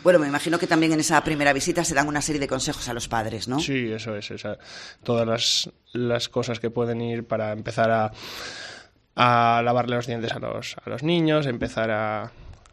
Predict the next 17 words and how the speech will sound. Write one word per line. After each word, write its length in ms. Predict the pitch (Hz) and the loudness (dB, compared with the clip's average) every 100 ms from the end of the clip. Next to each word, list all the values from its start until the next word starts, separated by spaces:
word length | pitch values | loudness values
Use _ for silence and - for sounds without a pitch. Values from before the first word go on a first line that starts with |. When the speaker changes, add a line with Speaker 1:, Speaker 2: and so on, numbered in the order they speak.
| _ | _
Speaker 2:
a 80 | - | -6
simplemente, 560 | 127 123 123 120 113 110 | -2 0 0 0 0 -2
también, 400 | - 120 123 113 | -6 -2 -2 -2
lo, 80 | |
como 200 | 120 117 | -2 -2
decía, 320 | 117 - 131 113 | -2 2 2 2
ir 120 | - | -2
controlando 560 | 120 113 117 117 123 | -4 0 0 2 0
que, 340 | 117 117 113 113 - | -2 -2 -2 -4 -6
que 100 | 117 | -2
todo 240 | 127 123 | 0 2
va, 400 | 117 117 110 107 - - - - - | 4 4 2 -2 -6 -20 -20 -20 -4
que 100 | 127 | -2
todo 220 | 131 127 | 2 4
va 140 | 123 | 4
bien, 360 | 131 165 170 165 | 6 6 6 4
que 460 | 135 117 113 113 | 2 0 0 -2